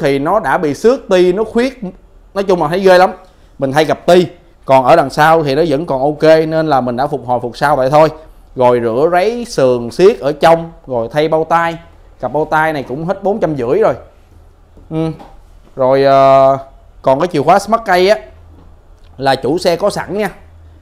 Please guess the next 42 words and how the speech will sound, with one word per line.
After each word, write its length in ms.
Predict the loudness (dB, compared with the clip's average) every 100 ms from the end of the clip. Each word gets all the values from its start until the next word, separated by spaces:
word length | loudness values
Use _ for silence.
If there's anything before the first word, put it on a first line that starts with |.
| _ -8
Chìa 120 | -4
khóa 140 | -4
Smart 240 | -4 -6 -4
Key 180 | -2
là 80 | -2
chủ 180 | -2 -6
xe 160 | -4 -4
có 120 | -2
sẵn 300 | -4 -6 -12 -6
nên 220 | -4 -2
là 120 | -4
mình 160 | -4 -6
không 100 | -8
có 80 | -6
chế. 280 | 0 0 0 -6 -20 -20 -20 -20 -20 -10
Rồi, 280 | -2 2 4
ờ, 160 | 2 2
thay 260 | 0 -2
full 280 | -2 -4 -2
dàn 200 | -2 -4
áo 160 | -6 -4
nhám. 280 | -4 -4 -6 -16 -20 -20 _ _ _ _ _ -20 -8
Thay 160 | 0 0
full 260 | 2 0
dàn 160 | 0 0
nhựa 160 | -2 -2
nhám. 360 | -2 -4 -6 -8
Cái 100 | -2
con 300 | 2 2 0
này 260 | -4 -2
là 180 | -2 -2
dàn 240 | -2 -6 -6
áo, 240 | -6 -2
là 140 | -2
dàn 200 | -2 -4 -6
áo 280 | -8 -8 -4
đời 200 | -4 -2
hai 160 | -4
lẻ 100 | -4
tám 340 | -2 0 0 -2
anh 60 |
em. 120 | -8